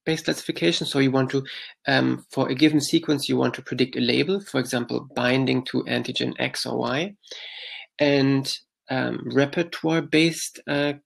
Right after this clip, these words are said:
classification, where you want to predict the label of, um, a repertoire. So, for example,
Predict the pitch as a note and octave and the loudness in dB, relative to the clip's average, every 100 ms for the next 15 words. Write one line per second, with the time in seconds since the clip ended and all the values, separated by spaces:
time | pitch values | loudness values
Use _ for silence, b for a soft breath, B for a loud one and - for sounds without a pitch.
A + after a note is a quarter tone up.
0 | _ - - C#3+ - C#3+ D#3+ D#3+ - C3+ | _ -8 -4 -2 -2 0 0 0 -2 0
1 | C3+ B2+ B2+ C3 C3 B2+ C3+ C3 - C3 | 2 2 0 0 0 0 -2 -2 -6 -6
2 | C3 - B2 B2 B2+ C3 C3 C3 B2+ B | -6 -2 0 4 4 4 4 2 2 B
3 | B B B _ - C3 - - - - | B B B _ -2 -2 -4 -14 -10 -2
4 | B2+ A#2 A#2 - _ _ _ C3 B2+ C3+ | 0 0 -6 -12 _ _ _ 0 2 2
5 | E3+ E3+ F#3 F3+ B2+ B2+ B2 A#2 A2+ A2 | 0 -2 -4 -4 -2 -2 0 -4 -2 -4
6 | - - | -6 -12